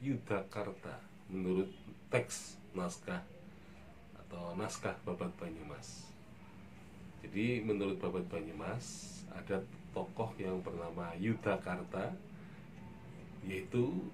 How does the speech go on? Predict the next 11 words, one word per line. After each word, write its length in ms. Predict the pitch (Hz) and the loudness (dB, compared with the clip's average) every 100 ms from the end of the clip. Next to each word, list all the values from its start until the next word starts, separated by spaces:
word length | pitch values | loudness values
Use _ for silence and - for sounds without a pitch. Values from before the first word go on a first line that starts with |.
| - - - - | -8 -12 -12 2
anak 400 | 127 113 113 - - - - - - - | 6 8 6 2 -6 -8 -8 -8 -8 -4
Ngabei 480 | 98 98 92 95 92 | 2 4 8 6 6
Jana 320 | 98 87 87 | 4 2 2
satu 480 | 87 85 - 131 175 180 - - - - - - - - - | 0 -2 0 2 2 0 -6 -10 -12 -12 -12 -10 -10 -10 2
atau 720 | 107 101 - 101 104 120 - - | 2 4 2 2 2 2 0 4
kakak 480 | 113 - 123 113 - | 4 6 4 2 0
dari 480 | - 95 90 95 120 - - - | 4 6 6 4 2 0 -10 -8
atau 240 | 95 90 - | -4 -2 2
adik 400 | 113 - 123 - | 4 4 2 4
dari 320 | 87 90 107 | 2 2 2
Ngabei 640 | 104 92 87 87 85 92 | 2 2 2 -2 0 0